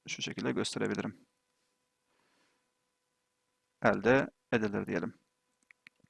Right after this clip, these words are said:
Peki, bundan sonraki aşamalarımızda artık bu tür ifadeler elde edersek,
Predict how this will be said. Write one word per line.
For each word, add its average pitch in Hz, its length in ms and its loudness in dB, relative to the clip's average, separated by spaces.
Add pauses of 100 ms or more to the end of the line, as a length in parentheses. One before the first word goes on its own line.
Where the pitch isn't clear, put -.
Peki, 139 260 -2 (340)
bundan 185 240 6
sonraki 165 440 6
aşamalarımızda 127 760 8
artık 139 360 10 (260)
bu 175 120 -2
tür - 100 2
ifadeler 156 460 12
elde 147 240 12
edersek, 151 560 8